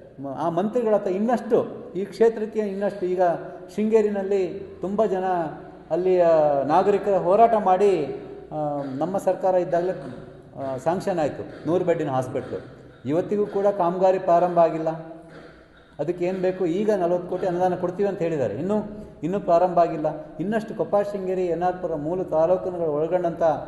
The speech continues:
ಒಂದಷ್ಟು ಪಿ ಎಸ್ ಸಿ ಸೆಂಟರ್‌ಗಳು ಬೇಕು. ಅದ್ಯಾವುದು ಸ್ಯಾಂಕ್ಷನ್ ಆಗಿಲ್ಲ,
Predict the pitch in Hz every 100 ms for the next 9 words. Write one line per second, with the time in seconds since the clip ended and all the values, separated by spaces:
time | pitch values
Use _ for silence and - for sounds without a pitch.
0 | - - 156 175 180 - 190 214 220 208
1 | 185 175 175 160 139 - 98 - - 139
2 | 170 190 185 175 175 180 165 160 156